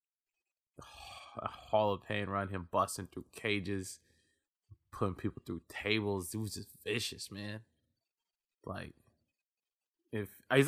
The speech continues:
I saw on the network. Just go back. Was that Hall of Pain? Was that oh ten? Not oh ten. It was, uh, twenty eleven. It's like, uh, twenty ten, twenty eleven.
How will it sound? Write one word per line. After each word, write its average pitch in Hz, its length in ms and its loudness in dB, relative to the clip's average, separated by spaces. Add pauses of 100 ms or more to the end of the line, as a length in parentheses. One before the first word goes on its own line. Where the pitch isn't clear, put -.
I 180 160 12
saw 349 160 12
on 320 60 12
the 208 60 10
network. 202 420 12 (220)
Just 165 180 8
go 190 160 12
back. 160 320 12 (600)
Was 139 80 10
that 139 100 12
Hall 151 180 12
of 127 80 8
Pain? 151 200 10
Was 123 100 8
that 143 240 12 (180)
oh 147 140 12
ten? 214 360 12 (600)
Not 120 160 12
oh 104 60 6
ten. 104 300 8
It 104 60 8
was, 98 140 4
uh, 98 480 6 (1700)
twenty 113 340 6
eleven. 104 800 8 (1200)
It's - 120 -4
like, 101 320 4
uh, 95 400 6 (160)
twenty 113 320 4
ten, 107 400 6
twenty 107 320 2
eleven. 98 640 4